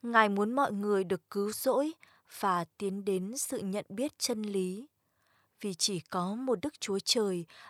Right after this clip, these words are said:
và một đấng trung gian giữa Đức Chúa Trời và loài người, đó là Đức Chúa Giêsu Christ,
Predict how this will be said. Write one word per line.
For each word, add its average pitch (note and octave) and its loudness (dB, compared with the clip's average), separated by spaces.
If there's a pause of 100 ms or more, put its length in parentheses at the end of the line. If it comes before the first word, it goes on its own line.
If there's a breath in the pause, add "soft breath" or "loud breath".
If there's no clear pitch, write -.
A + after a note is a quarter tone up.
và G3 6
một F#3 -2
đấng F#3+ -2
trung C4+ -4
gian A#3 -2
giữa - -4
Đức - -6
Chúa G#3 0
Trời G3+ 2
và F#3 -2
loài F3+ 0
người, F3 -2 (520 soft breath)
đó F3+ 0
là B3+ 0
Đức B3 -2
Chúa G3 0
Giêsu A#3 2 (160)
Christ, C#4+ -2